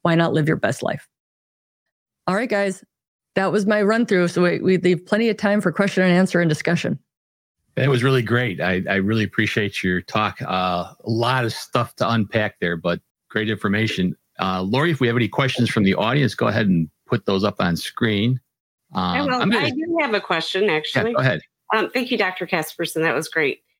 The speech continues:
Speaker 3: Some of our physicians in our office do, they tell them to throw away the applicator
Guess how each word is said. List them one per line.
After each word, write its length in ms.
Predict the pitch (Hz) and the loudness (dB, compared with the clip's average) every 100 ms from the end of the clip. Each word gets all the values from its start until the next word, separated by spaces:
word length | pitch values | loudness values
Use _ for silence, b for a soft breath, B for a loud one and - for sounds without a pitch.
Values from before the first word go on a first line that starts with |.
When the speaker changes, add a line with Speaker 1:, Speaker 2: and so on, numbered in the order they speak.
| _ _ _ - | _ _ _ -16
Speaker 3:
Some 280 | - 370 453 | -6 -2 -2
of 80 | 466 | 0
our 80 | 349 | -2
physicians 640 | - 262 254 247 240 226 | -2 -2 -2 -2 -2 0
in 80 | 202 | 2
our 260 | 185 185 - | 2 0 0
office 580 | 160 165 170 160 - | 0 0 -2 -2 -4
do, 600 | - 196 190 190 180 180 208 | -4 0 2 2 2 -2 -2
they 140 | - | -4
tell 180 | 349 302 | -2 -2
them 140 | 311 | 0
to 80 | 233 | -2
throw 280 | 226 220 202 | -2 0 2
away 160 | 185 185 | 2 2
the 120 | 165 - | 0 -2
applicator 580 | 160 151 160 135 107 | -2 -2 0 0 0